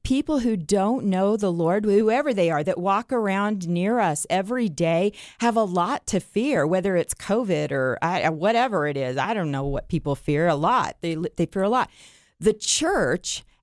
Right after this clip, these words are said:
and then individually, we need to not fear. Well, the way that I don't fear is to be in the Word. And I just think that that keeps coming back to my mind is, you know, I, I, we, this has gotta be a time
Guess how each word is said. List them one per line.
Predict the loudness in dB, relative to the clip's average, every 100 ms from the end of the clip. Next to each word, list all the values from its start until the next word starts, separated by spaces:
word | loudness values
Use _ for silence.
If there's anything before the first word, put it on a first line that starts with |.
| 0
and | 2 2
then | 0 -2 -2 0 -2 -2 -2 0
individually, | 0 0 2 0 0 0 -4 -8 _ -6
we | -2 2 2
need | 4 2 0
to | 0
not | 0 0 -4
fear. | -6 -4 -2 -4 -8 -14 -20 -4
Well, | 2 2 2
the | 0 2
way | 4 2 2 0
that | -2 0
I | -2 -2
don't | 2 2 2 -2 -2
fear | 2 2 2 0 -6 _ _
is | 0 2
to | 0
be | 0
in | 0
the | 0
Word. | 0 -2 -4 -6 -12 _ -20 -4
And | 0 2 2 2 -2 -2
I | 0 0
just | 2 0 0 0
think | 0 0 -4 -4
that | 0 2 0 -2
that | -4 -4 -2
keeps | -2 0
coming | 0 0 0
back | 0 -2
to | -2
my | -2 0
mind | 0 0 0 0 0
is, | 0 -2 -2 -2
you | 0
know, | 0 0 -2 -4
I, | -4
I, | -2 -2
we, | -2 0 2
this | 2 0
has | -2
gotta | -2 -2 -2
be | -2
a | -4
time | -4 -2 -2 -2